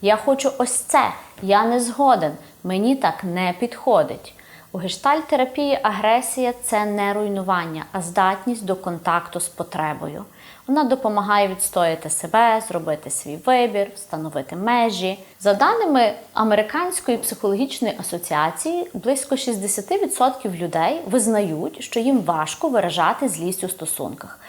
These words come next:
А придушена агресія пов'язана з вищим ризиком депресії та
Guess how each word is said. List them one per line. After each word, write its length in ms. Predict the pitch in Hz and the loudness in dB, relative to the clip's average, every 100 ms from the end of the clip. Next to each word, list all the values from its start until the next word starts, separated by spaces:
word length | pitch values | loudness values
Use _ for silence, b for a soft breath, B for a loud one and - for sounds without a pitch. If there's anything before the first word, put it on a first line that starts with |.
| B B - | B B -2
А 100 | 208 | -2
придушена 640 | - 196 185 285 - 370 | 0 -2 -2 -4 -2 0
агресія 680 | 339 294 269 294 294 285 277 | 0 2 4 2 2 0 0
пов'язана 680 | 277 254 240 254 254 247 233 | 0 -2 2 2 2 0 -2
з 100 | 175 | -4
вищим 500 | 175 240 247 180 175 | -2 -2 -2 -4 0
ризиком 500 | 190 165 165 156 160 | 0 0 -4 -6 -4
депресії 680 | 170 175 175 170 175 285 294 | -6 -2 0 0 -2 -4 -6
та 280 | - 151 | -4 -6